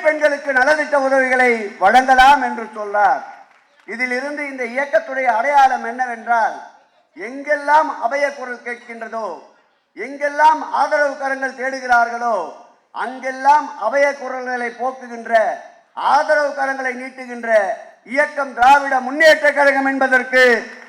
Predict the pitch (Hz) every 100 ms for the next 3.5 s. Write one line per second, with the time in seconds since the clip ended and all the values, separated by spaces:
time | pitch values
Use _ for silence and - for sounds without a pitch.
0 | 233 254 240 226 262 254 254 254 254 233
1 | 220 - 214 214 214 208 165 123 _ _
2 | _ _ - 185 226 226 240 277 285 196
3 | 233 262 254 240